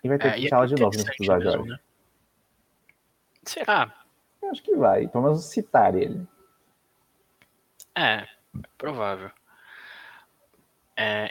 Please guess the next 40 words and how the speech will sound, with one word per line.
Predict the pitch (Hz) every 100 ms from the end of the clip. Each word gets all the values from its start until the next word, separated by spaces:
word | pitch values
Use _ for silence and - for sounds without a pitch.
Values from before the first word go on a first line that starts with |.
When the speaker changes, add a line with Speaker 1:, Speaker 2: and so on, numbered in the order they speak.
| -
Speaker 2:
e | 127
aí, | 127
assim, | 139 - - 98 98
esse | - - -
vai | 131
ser | -
o |
episódio | 139 135 131 131
seis, | 131 - 127 127 262 - - - _
né, | - 104 - _ -
do |
Tony | - 107
Stark | 107 - 107 -
junto | 98 -
com | -
o |
Killmonger, | - 113 110 135 160 -
que | -
a |
gente | 110 -
não |
sabe | 107 117 110
exatamente | 107 - 101 -
o |
que | -
vai | 98
acontecer, | - 110 - 165
mas | 160 107 - - _ - - _ - -
Speaker 1:
Eu | 151
Speaker 2:
é |
Speaker 1:
acho | 160
que | 151
Speaker 2:
isso. | 165
Speaker 1:
não |
vai | 156 156
ter, | 151 143 143 143 - - - - - -
como | 107
é |
que | 98
fala? | 117 135 107 95